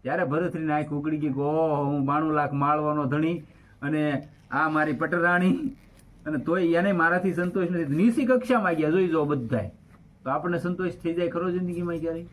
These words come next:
મારો કહેવાનો ભાવ ઈ છે, એને કંઈ ચરિત્ર સંભળાવીને એવો કોઈ બીજો ભાવ નથી, પણ કોઈ કોઈથી ક્યારેય તૃપ્ત થઈ જતું નથી દુનિયામાં.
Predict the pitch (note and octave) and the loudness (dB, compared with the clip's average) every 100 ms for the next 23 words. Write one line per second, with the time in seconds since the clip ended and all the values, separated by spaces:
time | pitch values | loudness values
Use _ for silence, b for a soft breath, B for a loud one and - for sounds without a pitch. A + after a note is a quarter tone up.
0 | - B2+ E3+ E3+ F3+ G3 F#3 G3 G#3 G3 | -6 -2 0 0 0 0 2 2 0 -2
1 | F#3+ G#3+ - - C#3+ E3 F3 F3 B2+ - | -4 -8 -14 -8 -4 -2 -2 -2 -2 -8
2 | - - D3+ F3 E3+ E3+ F3 F3 D#3+ F3 | -18 -8 -6 -2 -2 -2 -2 -2 0 0
3 | F3 E3+ F3 E3 E3 F3 F3 B2+ - B | 0 -2 -2 0 0 0 -2 -6 -8 B
4 | B - E3+ F3 A3 A#3+ A#3+ G#3+ A3 A#3 | B -10 -6 0 2 2 2 2 2 0
5 | A3+ G3 G#3 G3+ F#3+ - F#3+ E3 E3+ D#3+ | 0 0 0 -2 -4 -4 -6 -2 -2 0
6 | D3+ C#3 C#3 B2 A#2 A2+ G#2 F#2 F2+ | -2 -2 -2 -2 0 0 0 -4 -6